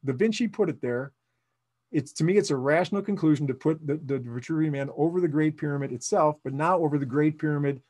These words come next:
the five times Great Pyramid, which is what I did, that's really there, you know. So people that don't believe that, okay,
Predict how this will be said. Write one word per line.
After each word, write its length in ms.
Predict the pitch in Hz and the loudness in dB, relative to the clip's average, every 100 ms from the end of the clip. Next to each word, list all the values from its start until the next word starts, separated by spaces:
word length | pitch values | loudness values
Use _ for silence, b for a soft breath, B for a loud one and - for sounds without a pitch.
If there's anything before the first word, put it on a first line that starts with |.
| - | -14
the 80 | 131 | -6
five 360 | - 151 143 | 2 2 2
times 300 | - 208 220 | -4 -4 -4
Great 240 | 151 127 117 | -2 -4 -4
Pyramid, 380 | 120 117 131 143 _ - | -8 -6 -8 -10 _ -14
which 120 | 117 | -10
is 100 | 113 | -6
what 140 | 127 | -2
I 80 | 160 | 0
did, 340 | 175 151 143 - _ _ _ _ _ _ - | 2 2 0 -6 _ _ _ _ _ _ -12
that's 160 | 120 127 | -6 -2
really 240 | 143 175 | 2 2
there, 480 | 165 170 131 131 - _ 214 | 4 2 2 -2 -12 _ -10
you 120 | 127 | -8
know. 300 | 120 123 131 _ _ _ _ _ - | -6 -8 -14 _ _ _ _ _ -10
So 200 | 131 120 | -8 -4
people 320 | 151 151 143 | -2 0 0
that 260 | 127 123 - | -2 -6 -4
don't 160 | 143 | -2
believe 240 | 139 147 139 | 0 0 0
that, 180 | 131 123 | -2 -4
okay, 300 | 139 127 | -4 -4